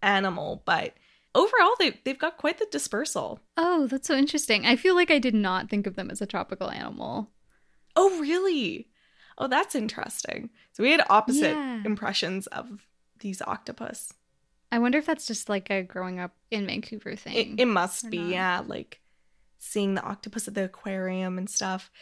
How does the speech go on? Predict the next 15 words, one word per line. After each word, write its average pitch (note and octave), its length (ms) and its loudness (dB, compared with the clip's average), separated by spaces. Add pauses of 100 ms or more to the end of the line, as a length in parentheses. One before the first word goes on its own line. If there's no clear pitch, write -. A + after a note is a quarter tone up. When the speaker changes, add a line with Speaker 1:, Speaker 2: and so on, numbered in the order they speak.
(180)
Speaker 1:
Yeah, A#3+ 160 8
like, A3 160 4
I D3+ 100 8
always C4+ 180 4
think D#4+ 200 -4
of C#4+ 100 -4
those A3+ 480 0
really G3+ 220 4
colorful G#3 580 -4
octopus - 720 -4
in, G#3 160 -2
like, F#3 220 -4
coral A3+ 420 0
reef G3+ 280 -2
documentaries. D4 1000 -2